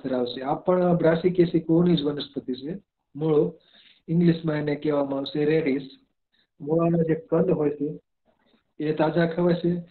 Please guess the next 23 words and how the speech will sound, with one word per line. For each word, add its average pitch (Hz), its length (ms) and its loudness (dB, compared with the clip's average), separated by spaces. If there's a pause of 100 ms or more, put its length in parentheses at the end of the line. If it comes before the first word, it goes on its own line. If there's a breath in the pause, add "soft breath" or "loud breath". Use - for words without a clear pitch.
(240 soft breath)
અને 147 220 -4
મૂળાના 160 520 2
જે 151 340 0
મૂળરૂપ 160 440 0
પાન 160 640 -4 (100)
છે 123 220 -6 (1700)
એ 165 40 -6
પણ 170 460 2
કાચા 151 440 -2
ખવાય 170 340 0
છે 170 180 -2 (580)
અને 151 720 -6 (240)
ભાજી 147 280 2
બનાવીને 156 600 2
ખવાય 139 360 -10
છે. 139 120 -14
એમાં 139 200 -6
ચણાનો 156 440 -4
લોટ 160 400 -4
ઉમેરવામાં 143 560 0
આવશે, 127 280 -6
મૂળો, 147 440 -2 (1300 soft breath)
Raphanus 156 480 0